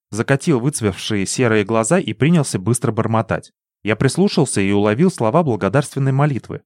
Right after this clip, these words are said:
Каждое воскресенье пастор Свен заканчивал проповедь этой молитвой. И вот теперь она взмывала к небу из темной грязной пещеры, напоминающей преддверие ада.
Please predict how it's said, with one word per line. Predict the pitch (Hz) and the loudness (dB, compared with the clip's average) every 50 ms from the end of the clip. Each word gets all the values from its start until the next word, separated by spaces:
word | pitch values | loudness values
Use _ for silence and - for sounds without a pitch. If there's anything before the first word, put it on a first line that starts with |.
| _ _ _ _ _ _ _ | _ _ _ _ _ _ _
Каждое | - 123 131 127 139 123 | 0 0 2 2 2 0
воскресенье | 127 131 - - 120 - - 202 202 156 120 | 0 -2 -2 -4 -2 0 2 2 2 2 0
пастор | - 123 123 123 - 127 - | 0 0 0 0 0 -4 -6
Свен | - - 160 190 190 | -2 0 0 2 2
заканчивал | 135 113 104 - 151 143 - - 135 117 | 2 0 2 2 2 0 2 0 -2 -2
проповедь | 104 - 127 165 175 - 123 87 90 - - | 0 2 2 2 2 2 -2 -4 -4 -2 -2
этой | 143 135 143 139 | 0 0 2 2
молитвой. | 143 151 151 127 98 - - - - - _ _ _ _ _ _ _ | 2 2 2 0 -2 -4 -6 -10 -12 -12 _ _ _ _ _ _ _
И | - 110 104 | -4 -2 0
вот | 113 117 - | 0 0 0
теперь | - 113 - 143 170 196 | -2 -2 0 2 4 4
она | 170 120 107 98 | 4 2 2 0
взмывала | 92 - 104 110 107 107 110 101 98 95 | -2 -2 -4 -2 0 0 0 0 0 -2
к | - - | -2 -4
небу | 104 92 82 82 85 | -4 -4 -2 -4 -6
из | 82 - | -6 -2
темной | - 147 170 175 131 104 | 0 2 2 2 2 0
грязной | - 101 117 151 151 139 131 | -2 0 0 2 2 2 0
пещеры, | - - 165 - - - 113 95 78 - - _ _ _ | 0 -2 -2 -2 -2 -2 -2 -2 -2 -4 -10 _ _ _
напоминающей | 95 90 - 101 104 104 107 135 156 156 - - - | -8 -2 0 0 0 2 2 2 2 2 0 -4 -6
преддверие | - 87 95 87 101 113 113 113 113 110 - | -6 -8 -6 -2 0 2 2 2 2 0 -2
ада. | - 107 90 82 80 - | -2 -4 -4 -4 -6 -10